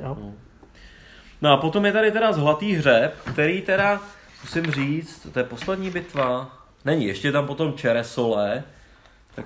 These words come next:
Speaker 2: Zlatý hřeb řeknu až nakonec, ale on chronologicky nebyl poslední. Čeresole to jsem hrál, eh, s Martina, to je ta bitva, která opravdu připomíná opravdu ten starověk, kdy to je prakticky na volném poli, manévrování těch, eh, různých sil, skoro opravdu, jako kdyby se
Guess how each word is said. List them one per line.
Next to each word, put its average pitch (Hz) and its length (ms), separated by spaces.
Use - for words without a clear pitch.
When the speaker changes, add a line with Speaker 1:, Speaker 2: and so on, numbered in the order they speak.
Speaker 2:
Zlatý 110 300
hřeb 117 220
řeknu 123 240
až 123 100
nakonec, 110 400
ale 113 120
on 117 120
chronologicky 117 680
nebyl 123 160
poslední. 110 420
Čeresole 165 400
to 170 80
jsem 214 180
hrál, 135 560
eh, 123 200
s 127 60
Martina, 151 360
to 156 80
je 151 60
ta 156 180
bitva, 151 260
která 156 200
opravdu 151 280
připomíná 143 540
opravdu 143 340
ten 151 140
starověk, 117 440
kdy 107 100
to 117 100
je 120 180
prakticky 113 480
na 120 100
volném 113 400
poli, 110 460
manévrování 123 960
těch, 123 300
eh, 120 560
různých 120 520
sil, 120 220
skoro 180 320
opravdu, 151 280
jako 143 120
kdyby 151 180
se 147 160